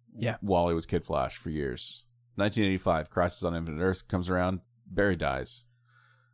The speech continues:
Speaker 2: Wally takes up the mantle as the Flash and is the Flash that people know from nineteen eighty-five clear up until, uh,
Speaker 1: Twenty eleven.
Speaker 2: two thousand eleven? Is that when, is
Speaker 1: That's
Speaker 2: that when
Speaker 1: New
Speaker 2: Rebirth
Speaker 1: fifty-two.
Speaker 2: happened?
Speaker 1: Yeah.
Speaker 2: So,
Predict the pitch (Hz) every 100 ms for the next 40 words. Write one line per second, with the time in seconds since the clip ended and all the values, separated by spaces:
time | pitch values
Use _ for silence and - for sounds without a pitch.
0 | _ _ - 98 101 98 98 90 90 90
1 | 87 85 82 87 82 78 - - 90 -
2 | - 101 95 85 - - - 90 - 87
3 | 78 78 - - 90 87 78 78 73 85
4 | 78 90 92 98 92 87 - 82 78 -
5 | - 87 85 85 78 95 82 76 - _
6 | _ _ _ _ _ _ _ _ _ -
7 | 53 50 50 - - - - - - -
8 | - 113 107 107 107 107 107 107 110 -
9 | 98 123 107 98 98 95 95 107 92 92
10 | 95 92 113 104 110 101 90 95 95 95
11 | 104 98 98 95 101 - _ _ _ _
12 | - - 107 95 90